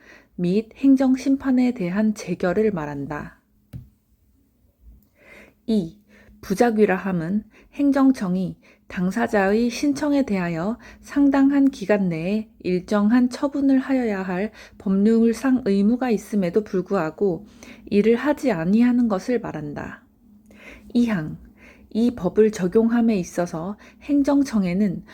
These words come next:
법령에 의하여 행정권한의 위임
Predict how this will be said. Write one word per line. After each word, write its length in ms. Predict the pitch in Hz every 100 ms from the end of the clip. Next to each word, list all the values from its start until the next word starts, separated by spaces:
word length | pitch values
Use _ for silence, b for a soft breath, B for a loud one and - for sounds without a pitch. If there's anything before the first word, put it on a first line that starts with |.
| B -
법령에 540 | 202 190 220 233 240
의하여 520 | 180 180 190 160 170
행정권한의 1120 | 208 277 277 269 254 196 196 196 202 226 214 180
위임 400 | 202 185 151